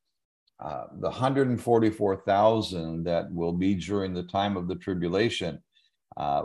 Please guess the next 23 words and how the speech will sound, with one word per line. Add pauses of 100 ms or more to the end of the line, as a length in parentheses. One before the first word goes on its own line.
(200)
twelve
thousand
from
every
tribe.
The
tribe
of
Dan's
not
mentioned, (800)
and
they're
excluded.
Now,
Manasseh
takes
over
that
part, (280)
but
they're
excluded,